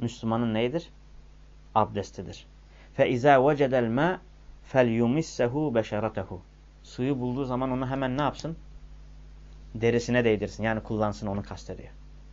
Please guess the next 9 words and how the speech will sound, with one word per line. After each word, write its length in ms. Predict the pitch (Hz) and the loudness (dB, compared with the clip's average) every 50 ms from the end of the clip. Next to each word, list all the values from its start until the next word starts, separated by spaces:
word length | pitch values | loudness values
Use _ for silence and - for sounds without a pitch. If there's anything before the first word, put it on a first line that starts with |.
| - - - - - | -20 -20 -20 -18 -12
Şimdi, 340 | - - 151 143 120 104 - - - - - - - - - - - | -6 -4 -2 -2 -2 -2 -2 -4 -10 -12 -16 -20 -20 -20 -12 -4 0
e, 240 | 127 127 117 - - - - - | 2 2 2 0 -4 -8 -4 -4
ahiler, 380 | 131 - - 151 127 107 101 82 - - - - - - - - - - - | -4 -2 -2 0 0 0 -2 -2 -6 -16 -18 -20 -20 -20 -20 -20 -20 -14 -4
toprak 400 | - 135 123 127 151 156 156 - | 2 2 2 4 4 0 0 2
neymiş? 460 | 160 165 170 135 117 135 - - - - - - - - - - - - - - - - - - - | 0 0 2 2 0 -2 -4 -10 -18 -18 -20 -20 -20 -20 -20 -20 -20 -20 -20 -20 -20 -20 -18 -18 -18
Su 340 | - - - 160 143 131 131 | -12 -4 -2 -2 0 0 0
bulamadığın 580 | 131 135 165 180 175 160 143 127 139 135 127 | 4 6 6 6 6 4 2 2 0 0 0
zaman 360 | 117 120 113 113 113 110 113 | 2 2 2 2 0 0 0
neymiş? 380 | 143 151 135 156 180 180 - - | -2 -2 -2 -4 -6 -8 -12 -18